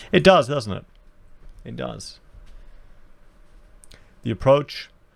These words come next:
that the different governments are taking in dealing with containment will be something that they'll have to be, have to carefully review periodically. And it will be very interesting to see in hindsight whether they feel they've done enough,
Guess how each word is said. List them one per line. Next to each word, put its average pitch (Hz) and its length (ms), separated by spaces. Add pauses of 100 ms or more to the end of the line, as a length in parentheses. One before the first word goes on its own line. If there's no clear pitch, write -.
that - 140
the 113 80
different 127 440
governments 113 480
are - 100
taking 110 440
in 98 80
dealing 117 380
with - 320
containment 110 500
will 101 100
be 104 80
something 113 540 (100)
that - 120
they'll 98 120
have 101 200
to 104 100
be, 98 200 (680)
have 110 160
to 107 80
carefully 120 400
review 101 300
periodically. 101 640 (460)
And 104 120
it 104 80
will 98 80
be 101 80
very 113 320
interesting 110 320
to 98 60
see 113 200
in 110 60
hindsight 123 640 (460)
whether 104 200
they 101 200
feel 107 260
they've 95 80
done 95 160
enough, 104 420